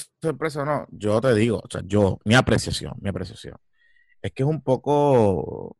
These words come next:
¿verdad? Es como un poco raro, tú sabes, como que, eh, que se esté pidiendo un voto íntegro y después, pues, pues, tú sabes, salga Luis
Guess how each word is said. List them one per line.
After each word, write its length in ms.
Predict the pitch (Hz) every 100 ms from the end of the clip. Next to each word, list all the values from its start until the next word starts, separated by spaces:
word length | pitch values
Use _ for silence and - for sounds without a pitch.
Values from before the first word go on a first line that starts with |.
| -
¿verdad? 500 | - - - - -
Es 60 | 135
como 400 | - 147 147 139
un 500 | - - - - - -
poco 280 | - 90
raro, 440 | 90 104 143 127 98
tú 100 | 95
sabes, 360 | - 92 92 -
como 280 | 90 87
que, 240 | 87 92 90 _ _ _ _ _ _ _ _ -
eh, 280 | 110 101 92 85 - _ _
que 100 | 104
se 120 | -
esté 140 | 98 95
pidiendo 260 | 107 123
un 80 | 127
voto 260 | 120 120 113
íntegro 440 | 120 117 110 101
y 40 | 95
después, 260 | 87 87 85
pues, 240 | - - - _ _ _ _
pues, 160 | - - _ _ _ _ _ _ _ _
tú 80 | -
sabes, 260 | - 85 80 _ _
salga 560 | - 95 107 101 92 _ _
Luis 280 | 110 113